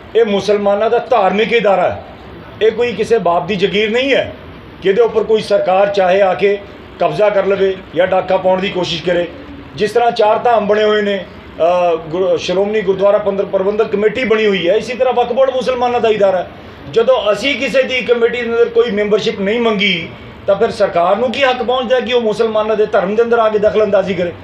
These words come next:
ਤੇ ਇਹ ਸਾਡੀ ਸ਼ਰੀਅਤ ਦਾ, ਸਾਡੇ ਕਾਨੂੰਨ ਦਾ ਮ-, ਕੁਰਾਨ ਦਾ ਮਸਲਾ ਹੈ। ਇਹਦੇ ਵਿੱਚ ਅਸੀਂ ਕਿਸੇ ਨੂੰ, ਅ, ਦਖਲ ਅੰਦਾਜ਼ੀ ਕਰਨ ਦਾ ਕੋਈ ਹੱਕ ਨਹੀਂ ਦੇ ਸਕਦੇ ਔਰ ਅਗਰ ਕੋਈ ਕਰੇਗਾ ਤਾਂ ਉਹਨੂੰ ਕਿਸੇ ਵੀ ਸੂਰਤ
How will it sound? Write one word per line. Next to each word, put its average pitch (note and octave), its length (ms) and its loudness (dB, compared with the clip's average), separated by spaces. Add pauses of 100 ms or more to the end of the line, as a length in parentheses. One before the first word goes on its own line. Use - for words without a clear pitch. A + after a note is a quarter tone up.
(440)
ਤੇ A#3 60 2
ਇਹ B3+ 100 6
ਸਾਡੀ G3+ 340 0
ਸ਼ਰੀਅਤ A3 360 0
ਦਾ, C#4 120 2
ਸਾਡੇ A#3 220 0
ਕਾਨੂੰਨ A#3+ 320 -2
ਦਾ C#4 100 2
ਮ-, A3 180 2
ਕੁਰਾਨ G#3 400 -2
ਦਾ C#4+ 80 2
ਮਸਲਾ G#3 320 0
ਹੈ। G2+ 100 -2 (460)
ਇਹਦੇ A3+ 220 4
ਵਿੱਚ A3+ 200 -2
ਅਸੀਂ G3+ 160 -4
ਕਿਸੇ F#3+ 280 -2
ਨੂੰ, F#3 220 -4
ਅ, - 480 -2
ਦਖਲ F3 300 -2
ਅੰਦਾਜ਼ੀ F3 320 0
ਕਰਨ E3 220 -2
ਦਾ E3+ 100 0
ਕੋਈ D#3+ 260 -2
ਹੱਕ C3 220 -4
ਨਹੀਂ D#3 220 -4
ਦੇ D#3 120 0
ਸਕਦੇ D3+ 320 -2
ਔਰ E3 240 0
ਅਗਰ F3+ 160 -2
ਕੋਈ F#3+ 180 -2
ਕਰੇਗਾ F3 360 0
ਤਾਂ G3 140 0
ਉਹਨੂੰ F#3+ 140 -4
ਕਿਸੇ F3+ 220 -8
ਵੀ E3+ 140 -8
ਸੂਰਤ D#3+ 220 -6